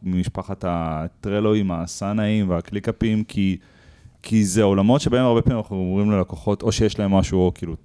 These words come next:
אה, קחו את אחת מהמערכות האלה, אנחנו פחות נכנסים, כי אנחנו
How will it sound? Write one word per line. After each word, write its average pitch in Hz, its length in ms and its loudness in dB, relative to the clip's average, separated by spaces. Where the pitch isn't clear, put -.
אה, 85 40 -10
קחו - 200 -2
את 110 80 -2
אחת 95 180 -6
מהמערכות 87 440 -8
האלה, 127 100 2
אנחנו 139 180 -2
פחות 139 260 -4
נכנסים, 135 340 -6
כי 120 60 -4
אנחנו - 160 -6